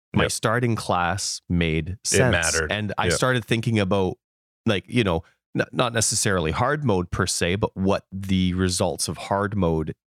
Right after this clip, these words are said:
Speaker 1: for grinding your games will do to Path of Exile if they have that same type of preference. You don't need an onslaught of items.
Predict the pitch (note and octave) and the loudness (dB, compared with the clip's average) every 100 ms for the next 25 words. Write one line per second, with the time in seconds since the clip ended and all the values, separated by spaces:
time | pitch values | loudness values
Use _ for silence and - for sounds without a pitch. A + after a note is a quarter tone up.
0 | - G2 E2+ E2+ E2 E2+ E2 E2 F2+ E2+ | -4 -4 0 0 0 -2 -2 0 0 -2
1 | E2+ F2 D#2+ D#2+ F2 F2 - F2 D#2 E2 | -2 -2 -2 0 0 0 -2 -2 -2 -4
2 | D2+ E2+ G2+ - G2 D#2 D#2+ - D2+ D#2 | -4 -2 -2 -2 -2 -2 -4 -4 -4 -4
3 | - _ _ - G#2 B2 F#2+ - F2 D#2 | -10 _ _ -8 -6 -4 -4 -2 -2 -2
4 | F2+ D2+ D#2+ - D2 - C#2+ - F#2+ G#2+ | -4 -2 -4 -4 -6 -6 -6 -2 0 0
5 | F2 F#2 G#2 A2 F#2 F2+ E2 - E2 G2 | 0 0 2 2 0 -4 -4 -4 -2 0
6 | A2 - - - D2 A2+ - _ _ _ | -2 -2 -4 -2 -2 -4 -8 _ _ _
7 | _ - F2 C#2+ C#2+ F2 G2 - | _ -6 -4 -4 -2 -2 -2 -4